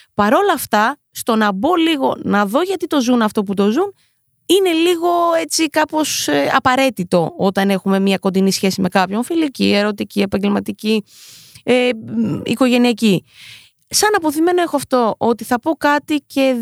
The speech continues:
δεν νομίζω ότι κάποιος θα πει, "Πω, πω, μαλάκα, τι πέρασε η Γιώτα εδώ πέρα", τους λέμε σοβαρά θέματα, μας κλέψανε και μου λέει, "Α, μωρέ, εσύ δεν έχεις ανάγκη". Δεν έχω ανάγκη όσο ζω. Άμα την είχα φα-, με φάει, θα ακούγατε τα επεισόδια, τα παλιά. Δεν θα γράφαμε καινούρια. Μμ,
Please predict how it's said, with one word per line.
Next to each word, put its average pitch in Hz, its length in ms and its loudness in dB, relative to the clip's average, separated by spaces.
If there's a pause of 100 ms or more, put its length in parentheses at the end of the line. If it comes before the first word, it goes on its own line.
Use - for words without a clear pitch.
δεν 349 280 0
νομίζω 320 720 0
ότι 185 180 -2
κάποιος 165 400 0
θα 156 140 -2
πει, 151 120 -6
"Πω, 165 180 0
πω, 170 100 -12
μαλάκα, 151 340 0
τι 156 120 -8
πέρασε 151 320 -2
η - 20 -8
Γιώτα 151 240 -2
εδώ 196 80 -2
πέρα", 349 180 -2
τους 285 140 -6
λέμε 302 200 -2
σοβαρά 247 340 0
θέματα, 220 340 -2
μας 185 140 -2
κλέψανε 247 420 -4
και 247 100 -8
μου 240 100 -4
λέει, - 120 -4
"Α, 392 340 -2
μωρέ, 359 140 -2
εσύ 302 180 -4
δεν 330 140 -2
έχεις 330 160 -2
ανάγκη". 269 480 -2 (600)
Δεν 330 200 0
έχω 254 160 2
ανάγκη 320 280 0
όσο 349 180 0
ζω. 285 320 2
Άμα 277 260 -2
την 269 140 -2
είχα 269 200 0
φα-, 233 140 -4
με 220 120 0
φάει, 330 320 0
θα 349 100 -4
ακούγατε 330 320 -2
τα 302 80 -4
επεισόδια, 247 520 0
τα 214 100 -4
παλιά. 220 460 0
Δεν - 200 -2
θα 233 80 2
γράφαμε 190 340 0
καινούρια. 196 520 0 (120)
Μμ, 254 140 2